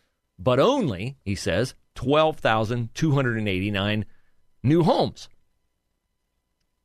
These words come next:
Does that seem like a really low number compared to the number of jobs? If you got twelve thousand new homes,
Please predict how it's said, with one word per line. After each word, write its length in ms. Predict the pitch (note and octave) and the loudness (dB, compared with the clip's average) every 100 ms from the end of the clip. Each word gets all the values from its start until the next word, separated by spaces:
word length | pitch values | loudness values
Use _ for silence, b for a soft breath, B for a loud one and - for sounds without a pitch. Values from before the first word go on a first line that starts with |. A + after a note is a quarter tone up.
| - | 0
Does 140 | B2 | 2
that 160 | G3 C4 | 2 -2
seem 160 | D#4+ | -6
like 180 | D#4+ D4+ | -4 0
a 80 | B2+ | 0
really 380 | A2+ D#3 G3 B2+ | 0 -2 0 0
low 300 | G#2+ C#3 E3+ | 2 4 4
number 320 | C#3+ D#3 - | 0 -2 -6
compared 420 | - B2 B2 D3 | -4 -2 0 0
to 80 | C#3+ | -2
the 80 | B2 | -2
number 260 | B2 A#2+ | -2 -2
of 120 | G#2 | -4
jobs? 400 | E2 G#2+ F3 G3+ _ | 0 0 0 -8 _
If 120 | - | -6
you 80 | D3 | -2
got 240 | F3+ - | -2 -4
twelve 420 | - D3+ F#3+ A#3+ F3 | -8 0 0 0 -4
thousand 720 | - F3 F#3+ F3+ D3+ C#3 B2 - | -2 0 2 0 -2 -2 -6 -2
new 220 | D3 C3 | 0 0
homes, 500 | A#2+ G#3 A2 C#3+ | 2 0 0 -6